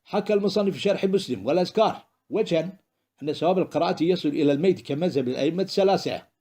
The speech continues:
Bu imi-, evet, İmam Nevevi şerhi Müslim'de söylüyor. Vaktara cemaat min ashabi İbn, İbn Salah. İbn Salah bu görüşü benimsemiştir. Vel Muhib Taberi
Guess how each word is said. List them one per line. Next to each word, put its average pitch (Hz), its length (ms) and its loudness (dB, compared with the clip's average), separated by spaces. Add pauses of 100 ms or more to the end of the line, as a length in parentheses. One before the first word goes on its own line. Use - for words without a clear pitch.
(160)
Bu 147 100 -2
imi-, 156 280 -2 (520)
evet, 151 260 -4 (300)
İmam 143 280 -2
Nevevi 151 220 4
şerhi 156 260 -2
Müslim'de 131 420 -2
söylüyor. 120 480 0 (440)
Vaktara 160 400 -2
cemaat 135 280 -2
min 131 100 -4
ashabi 127 440 -6
İbn, 147 340 -6
İbn 151 180 -2
Salah. 175 400 -2 (920)
İbn 139 220 -6
Salah 143 400 0
bu 160 380 2
görüşü 139 380 0
benimsemiştir. 156 720 -2 (100)
Vel 110 80 -4
Muhib 135 420 -4
Taberi 151 480 0